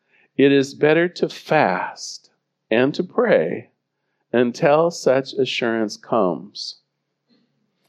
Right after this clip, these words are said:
The demonstration of faith is not the venturing into debts, but the realization of the means to meet debts, even before they're contracted." Now,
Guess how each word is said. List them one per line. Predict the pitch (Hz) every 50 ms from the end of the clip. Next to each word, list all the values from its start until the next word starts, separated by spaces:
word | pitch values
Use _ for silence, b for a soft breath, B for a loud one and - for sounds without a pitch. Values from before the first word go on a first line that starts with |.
| _ _ _
The | - 127
demonstration | 120 113 139 143 156 180 196 196 - - - 180 165 165 170 - - 175
of | 160 156 151
faith | - - - 143 127 110 110 120 - - -
is | 110 113 117 -
not | 127 123 123 135 147 151 - -
the | 120 110 104
venturing | 98 107 113 123 143 147 143 - - 143 139 131 127
into | 87 113 123 127 123 - 110 95
debts, | 95 90 117 156 180 147 113 110 - - - - - - - _ _ _ _ _ _ _ _ -
but | 143 131 131 -
the | 139 127
realization | 117 120 131 143 170 196 185 165 143 131 123 131 139 151 208 262 220 - - 120 107 104 107 - -
of | - 117 123 120
the | 113 117 123
means | 131 135 143 160 165 175 175 175 160 - -
to | - - - 131 127
meet | 127 123 127 135 156 214 240 - - -
debts, | - 95 87 80 - 50 - - _ - - - - - _ _ _ _ _ _ _ _ _ _
even | 139 143 160 185 196 208 180 170 170
before | 165 165 156 - - - 135 127 123 127
they're | 123 123 117 113 110
contracted." | 107 - - 113 107 104 98 90 104 87 87 87 87 80 -
Now, | 104 107 101 101